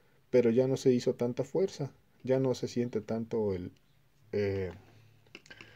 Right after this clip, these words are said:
la fuerza que se hace como con las otras piezas. Entonces, les comento, ¿verdad? Se col-, se toma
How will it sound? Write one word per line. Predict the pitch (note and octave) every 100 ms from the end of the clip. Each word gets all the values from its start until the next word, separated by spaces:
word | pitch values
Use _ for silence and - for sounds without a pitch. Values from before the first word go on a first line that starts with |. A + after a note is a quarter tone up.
| _
la | A#2
fuerza | - C3+ D3+
que | D3
se | C#3+ E3
hace | D3 D#3+ D3+
como | - A2+ G#2+
con | - A2
las | G2+
otras | A#2 A2+ A2+
piezas. | - G#2 G#2 G2 G#2+ G2 _ _ _ _ _ _ _ _ _ _ _ _ _ -
Entonces, | A#2+ D3+ D#3+ E3 G#3+ - - _ _ _ _ _ _ _ _ _ _ _ _ _ - -
les | -
comento, | - B2 C3+ C3+ A2
¿verdad? | G#2+ C3+ G#3+ - - - - - _ _ _ -
Se | A#2 A2
col-, | A#2+ A2+
se | - A2+
toma | - D#3+ F3+ D4